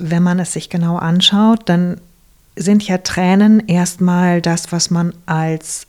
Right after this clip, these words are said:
Adrenalinschwämme bezeichnen kann. Das heißt, über die Tränen wird Adrenalin freigesetzt, also es wird ausgeschieden. Das war die erste Idee, die man tatsächlich wissenschaftlich-psychologisch dazu hatte. Nun ist die Menge an Adrenalin, die über die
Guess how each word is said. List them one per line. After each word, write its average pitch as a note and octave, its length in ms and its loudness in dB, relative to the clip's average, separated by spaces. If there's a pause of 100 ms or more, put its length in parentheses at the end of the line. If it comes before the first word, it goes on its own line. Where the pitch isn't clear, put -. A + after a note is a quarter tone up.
(100)
Adrenalinschwämme F3+ 1080 0
bezeichnen D#3+ 640 -6
kann. D3+ 260 -8
Das - 240 -10
heißt, F3 380 -2
über D#3+ 240 -6
die E3 180 -14
Tränen F#3+ 680 -2 (600)
wird F#3 420 -4 (880)
Adrenalin E3+ 680 -2
freigesetzt, E3 760 -4
also D#3+ 160 -12
es - 180 -6
wird E3+ 380 -8 (560)
ausgeschieden. E3 720 -4
Das F3 220 -6
war G#3+ 100 2
die G#3 180 -2
erste G3 360 -2
Idee, F3 340 -4
die F3 140 -2
man E3+ 240 -2
tatsächlich - 720 -10 (100)
wissenschaftlich-psychologisch E3+ 1300 -4
dazu D#3+ 360 -6
hatte. D#3 380 -8
Nun F3+ 200 -2
ist G#3 280 -4
die G3 80 2
Menge A3 460 4
an E3 120 -2
Adrenalin, E3+ 680 -2
die F3 140 -4
über E3+ 280 -4
die E3+ 360 -6